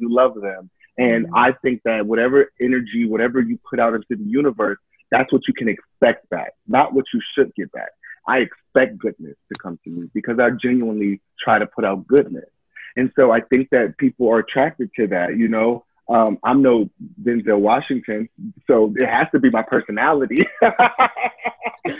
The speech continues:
Speaker 1: They have to like me for my personality and not my looks, right? So, but, um, but no, I just, I just really have, I have best friends for fifteen years, ten. Like,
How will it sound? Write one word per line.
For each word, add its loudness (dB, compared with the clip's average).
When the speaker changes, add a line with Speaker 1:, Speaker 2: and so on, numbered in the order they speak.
Speaker 1:
They -4
have -6
to -4
like -6
me -10
for -10
my -2
personality -6
and -6
not -4
my -12
looks, 2
right? 2
So, -4
but, -2
um, -6
but -16
no, -8
I -4
just, -20
I -10
just -16
really -6
have, -6
I -10
have -8
best -4
friends -8
for -6
fifteen -4
years, 0
ten. -4
Like, -4